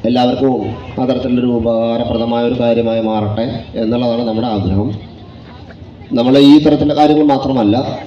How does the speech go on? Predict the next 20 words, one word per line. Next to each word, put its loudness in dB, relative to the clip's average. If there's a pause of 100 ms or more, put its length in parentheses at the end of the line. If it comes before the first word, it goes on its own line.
(600)
എല്ലാവർക്കും 2
നമ്മുടെ 0 (100)
ഈ 0
സമൂഹത്തിലെ, 0 (220)
നമ്മുടെ 0
നാട്ടിലെ 2
എല്ലാവർക്കും 2
അറിയാം, 0 (800)
വായനശാലയും 0
അതുപോലെ 0
തന്നെ -2
സർഗം -2
ആർട്സ് -4
ആൻഡ് -2
സ്പോർട്സ് 0
ക്ലബ്ബും 0 (560)
വായനശാല -2 (100)
ദേശവർഗ 0
കമ്മിറ്റിയും 2
ഒക്കെ -2